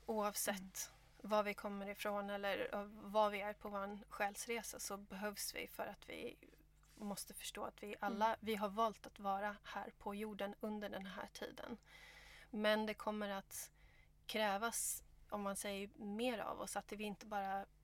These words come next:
Speaker 1: sitter och är så här: "Nej, men jag, jag stört-, stöttar, eh, att, liksom, motverka klimatförändringar", utan
Speaker 2: Mm.
Speaker 1: att man faktiskt går in och gör saker. Och det är det som händer efter, om man tittar på oktober och framåt, det är då som vi kommer att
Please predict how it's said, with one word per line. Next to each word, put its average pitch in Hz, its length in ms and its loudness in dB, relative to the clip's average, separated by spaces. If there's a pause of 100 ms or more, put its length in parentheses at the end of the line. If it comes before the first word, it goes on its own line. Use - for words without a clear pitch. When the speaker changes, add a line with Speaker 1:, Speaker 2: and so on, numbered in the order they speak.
Speaker 1:
sitter - 400 -4
och 196 80 -2
är 190 40 -8
så 202 140 -8
här: 196 60 -6
"Nej, 202 80 -6
men 196 180 -6
jag, 196 400 -2 (400)
jag 214 280 0
stört-, - 200 -6 (200)
stöttar, 190 680 -4
eh, 190 440 -4
att, - 320 -10 (320)
liksom, 208 360 -8 (1700)
motverka 208 560 0
klimatförändringar", 220 800 2
utan 196 240 -4
Speaker 2:
Mm. 214 120 -2
Speaker 1:
att 208 60 -14
man 202 120 -4
faktiskt - 380 -8
går 214 120 -2
in 208 140 0
och 226 80 0
gör 254 260 4
saker. - 540 -6 (220)
Och - 260 -6
det 233 60 0
är 220 80 2
det 233 220 4
som 220 200 -2
händer 196 500 -4
efter, - 580 -4
om 202 160 -6
man 196 240 -8
tittar - 320 -8
på 196 340 -6
oktober 208 520 -6
och 196 80 -10
framåt, 208 460 -4
det 208 100 -8
är 202 40 -8
då 202 280 -4
som 202 220 -8
vi 202 100 -10
kommer 202 300 -6
att - 300 -8